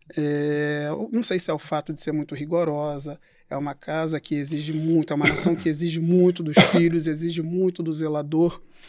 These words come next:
E eu tenho um pai que ele é muito amaro-, amoroso e muito dedicado. Então eu renasci numa na-, numa casa de jeje. E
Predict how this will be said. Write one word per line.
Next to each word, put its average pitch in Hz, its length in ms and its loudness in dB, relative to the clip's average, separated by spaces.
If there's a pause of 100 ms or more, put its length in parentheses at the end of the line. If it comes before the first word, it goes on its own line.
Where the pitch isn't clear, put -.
(200)
E 165 100 -2
eu 175 100 2
tenho 170 260 2
um 170 80 2
pai 165 360 -2
que 170 300 0
ele 160 220 2
é 165 60 2
muito 170 260 4
amaro-, 170 380 0
amoroso 165 540 2
e 156 40 4
muito 165 220 2
dedicado. 160 720 0 (420)
Então 165 240 2
eu 175 60 4
renasci 175 500 2
numa 190 220 4
na-, 160 140 2 (140)
numa 151 180 2
casa 151 260 -2
de 151 140 -2
jeje. 147 400 -4 (320)
E 151 680 -2